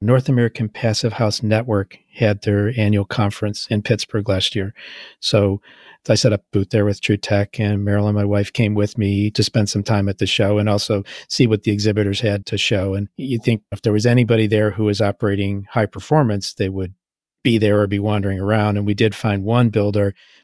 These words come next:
but he's like, "I really don't do residential." Yeah, it's, it's really weird. Like, I hear from other people, like, "Pittsburgh's the hotbed of passive house, one of the hotbeds of passive house," but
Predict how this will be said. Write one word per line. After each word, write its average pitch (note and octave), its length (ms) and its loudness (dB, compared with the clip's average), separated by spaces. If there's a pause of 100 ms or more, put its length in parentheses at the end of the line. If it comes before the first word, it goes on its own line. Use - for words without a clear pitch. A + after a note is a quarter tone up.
but A#2+ 60 2
he's G#2+ 100 2
like, G2+ 180 0
"I A2 60 -6
really A2 420 2
don't G2+ 240 -2
do G2+ 140 -4
residential." G2+ 720 -6 (560)
Yeah, B2+ 120 2
it's, A#2 140 -6
it's - 180 -4
really B2+ 200 2
weird. A2+ 280 2
Like, G#2 200 0
I G2+ 60 0
hear G#2+ 480 2 (460)
from A#2 140 0
other G#2 140 4
people, C#3 380 2
like, G2+ 240 -2 (180)
"Pittsburgh's A#2+ 400 -2
the G#2+ 80 -2
hotbed A#2+ 500 0
of G#2+ 140 -2
passive A2 400 -2
house, A#2 420 -4 (140)
one A2 160 0
of A2+ 60 4
the G#2+ 80 2
hotbeds A2 460 0
of G2+ 80 -8
passive G#2+ 340 -6
house," A2+ 240 -6
but G#2+ 200 -2